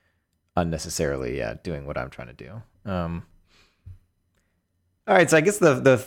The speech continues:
the closing question is, um, I mean, I'm kinda sad, you know? This is, uh, this is, like, the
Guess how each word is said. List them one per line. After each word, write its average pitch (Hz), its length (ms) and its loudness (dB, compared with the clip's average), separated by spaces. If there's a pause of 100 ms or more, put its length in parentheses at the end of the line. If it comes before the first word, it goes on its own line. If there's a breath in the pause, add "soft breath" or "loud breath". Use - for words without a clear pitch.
(100)
the 120 140 4
closing 160 500 2
question 127 440 0
is, 98 460 -4 (120)
um, 98 540 -4 (3750)
I 107 60 -6
mean, 98 200 -2
I'm 107 160 0
kinda 92 280 -6
sad, 95 520 -6
you 92 100 -20
know? 98 240 -14
This - 180 -14
is, - 240 -14
uh, 80 380 -14 (320)
this - 140 -20
is, 98 100 -10
like, 85 160 -6
the 87 340 -6